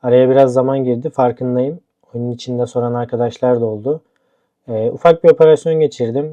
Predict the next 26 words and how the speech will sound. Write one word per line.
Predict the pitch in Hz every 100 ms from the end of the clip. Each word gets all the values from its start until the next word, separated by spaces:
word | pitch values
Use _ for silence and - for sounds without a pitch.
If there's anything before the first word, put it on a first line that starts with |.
| 131
Zaten | 113 120 123 127
öncesinde | 127 123 123 131 127 127 131 127
beni | 117 117
tanıyanlar | 117 120 120 117 117 110
bilir. | 120 139 - _ _ _ _ _ 127
Ee, | 123 117
bu | 127
da |
onun | 135 127
devamıydı. | 127 127 127 135 123 131 123
Bundan | 127 131 127
dolayı | 123 120 131 127
bir |
süre | 127 - 117 131 135
sizlere | 127 123 113 120 120 127
içerik | 120 117 127
sunamadım. | - 127 127 117 123 160 _ _ _ _ _ _ -
Ee, | 139
kusura | 123 - 170 160
bakmayın. | 160 156 127 127 180 _ _ _ _ _ 180
Umarım | 160 156 156
hoşunuza | 151 156 151 147
gidecektir | 147 143 147 147 - 117
diye | 113 113
tahmin | 131 123 123
ediyorum. | 139 143 139 151